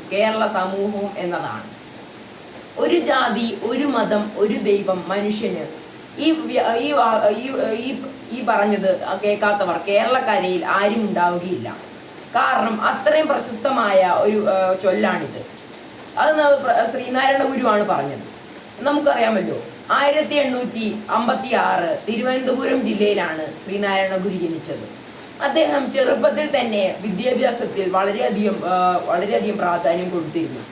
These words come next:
അതുകൊണ്ട് തന്നെ അദ്ദേഹം എഴു-, എഴുത്താശാന്റെ കയ്യിൽ നിന്നും സ്വയം വിദ്യാഭ്യാസം പൂർത്തിയാക്കി. അതിനുശേഷം അദ്ദേഹം, ആ, സ്വയമായ ഒരു വിദ്യാലയം തുട-, തുടങ്ങുകയാണ്.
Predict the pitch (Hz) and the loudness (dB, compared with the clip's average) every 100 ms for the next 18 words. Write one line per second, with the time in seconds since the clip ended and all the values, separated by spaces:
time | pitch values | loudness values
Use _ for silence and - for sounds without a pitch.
0 | - - - - - 277 285 262 226 208 | -18 -18 -18 -4 -2 2 2 4 2 2
1 | 190 - 202 220 214 196 - 208 220 - | 0 0 -2 0 0 -2 0 0 0 -4
2 | - 220 214 214 - 240 226 233 233 233 | -2 0 2 0 0 0 2 0 0 0
3 | 208 185 185 180 165 160 - 214 214 208 | 2 2 2 -2 -6 -8 -4 2 4 4
4 | 185 - 202 220 226 233 226 240 202 175 | 2 -2 -4 2 2 4 2 -2 -2 -2
5 | 165 175 156 131 - 110 - - - - | -4 -4 -4 -4 -10 -14 -14 -16 -16 -18
6 | - - - 233 269 330 330 285 269 240 | -18 -18 -6 -2 0 0 4 4 2 -2
7 | 233 226 208 262 233 202 196 - - - | -2 -2 2 2 2 0 -2 -8 -8 -2
8 | 214 214 214 220 226 254 233 220 214 208 | 2 4 2 2 2 2 2 4 4 2
9 | 208 202 175 247 233 220 202 202 180 175 | 0 -2 0 2 4 2 0 0 0 0
10 | - 175 185 190 185 165 123 | 0 -2 -2 0 0 0 -2